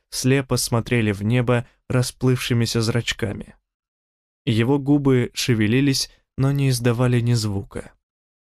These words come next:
Шея была свернута, и сбоку в ней зиял длинный порез, сквозь который виднелись позвонки и глотка. И этой раной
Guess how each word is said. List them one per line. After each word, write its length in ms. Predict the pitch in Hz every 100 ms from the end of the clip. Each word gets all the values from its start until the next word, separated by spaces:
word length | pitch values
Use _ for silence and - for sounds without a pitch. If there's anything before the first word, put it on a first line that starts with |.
| _ -
Шея 420 | - - 156 151
была 300 | 131 135 139
свернута, 840 | 127 127 127 113 - 69 - 71 - _ _ _
и 80 | 135
сбоку 460 | 110 107 143 - 143
в 100 | 135
ней 380 | 139 131 127 -
зиял 440 | 127 127 120 139
длинный 560 | 127 120 120 131 123 120
порез, 640 | - 127 113 101 - - - _ _ _
сквозь 420 | - - 113 104
который 420 | - 104 - 123 117
виднелись 560 | 113 104 113 107 104
позвонки 840 | - 123 107 107 104 98 117 110 123 _ _
и 80 | -
глотка. 640 | 113 104 98 101 - - - _ _ _ _ _ _ _ _ _ -
И 120 | 120
этой 300 | 135 131 117
раной 500 | 107 117 135 135